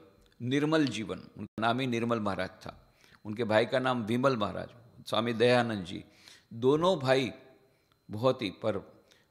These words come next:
निर्मल महाराज को तो, स्वामी माधवानंद जी महाराज को तो माँ ने कहा था देख करके कि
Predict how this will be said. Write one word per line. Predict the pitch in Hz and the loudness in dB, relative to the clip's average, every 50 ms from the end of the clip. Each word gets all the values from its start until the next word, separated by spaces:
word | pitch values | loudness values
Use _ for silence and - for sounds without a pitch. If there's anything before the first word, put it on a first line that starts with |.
| _ - 95 | _ -16 -8
निर्मल | 90 101 101 117 131 165 190 190 | -6 -4 -4 -2 0 0 0 0
महाराज | 175 175 170 170 175 165 - | 0 0 2 0 0 -2 -4
को | - 170 160 | -6 -6 -6
तो, | 160 180 180 170 | -4 -6 -6 -6
स्वामी | - - 98 104 117 135 143 147 147 - - - 92 - - | -6 -6 -6 -6 -4 -6 -6 -6 -8 -10 -12 -16 -20 -18 -14
माधवानंद | 85 92 95 92 92 101 131 143 151 156 156 | -12 -10 -8 -8 -4 -2 0 0 0 0 0
जी | 156 160 | -2 -2
महाराज | 151 147 143 147 151 143 | -2 -2 -2 -2 -2 -4
को | - - 156 165 | -4 -4 -6 -4
तो | 160 - 175 175 165 160 - - - - - _ _ - | -2 -2 -2 -2 -2 -4 -8 -16 -20 -20 -20 _ _ -12
माँ | 107 104 101 98 107 117 131 | -6 -2 2 6 6 6 6
ने | 147 160 170 165 | 6 2 0 -2
कहा | - - - 107 107 120 139 160 | -4 -6 -8 -6 -2 0 0 0
था | - 185 185 | 2 2 0
देख | 165 143 131 139 135 - - | 0 0 -2 -4 -4 -4 -4
करके | 143 139 123 - - 107 92 82 82 - - _ _ _ _ _ _ _ _ _ _ _ _ _ _ _ _ - _ 123 | -4 -2 -2 -4 -4 -4 -4 -6 -8 -14 -20 _ _ _ _ _ _ _ _ _ _ _ _ _ _ _ _ -16 _ -4
कि | 135 143 151 170 180 185 175 - | -2 0 0 0 -2 -2 -4 -8